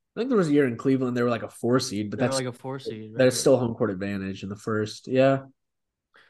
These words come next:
Speaker 1: Yeah,
Speaker 2: just,
Speaker 1: I mean,
Speaker 2: I
Speaker 1: you could be right on that.
Speaker 2: Like,
Speaker 1: Yeah.
Speaker 2: if, if, if anybody ascends above that idea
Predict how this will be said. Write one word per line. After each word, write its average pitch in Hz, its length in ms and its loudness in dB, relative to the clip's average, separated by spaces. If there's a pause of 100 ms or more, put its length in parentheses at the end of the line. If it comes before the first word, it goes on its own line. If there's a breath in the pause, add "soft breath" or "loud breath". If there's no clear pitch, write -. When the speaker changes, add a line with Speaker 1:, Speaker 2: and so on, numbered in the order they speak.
Speaker 1:
Yeah, 139 200 6
Speaker 2:
just, 123 140 0
Speaker 1:
I - 20 0
mean, 135 60 -2
Speaker 2:
I - 40 -6
Speaker 1:
you 156 120 0
could - 120 -6
be - 80 8
right 123 160 8
on 101 120 2
that. 110 180 -4 (400)
Speaker 2:
Like, 190 140 0
Speaker 1:
Yeah. 214 80 0
Speaker 2:
if, 170 120 -12
if, 196 180 0
if 196 200 -2
anybody 202 600 0
ascends 151 920 -6
above 127 680 -4
that 117 340 -6 (440)
idea 120 680 -4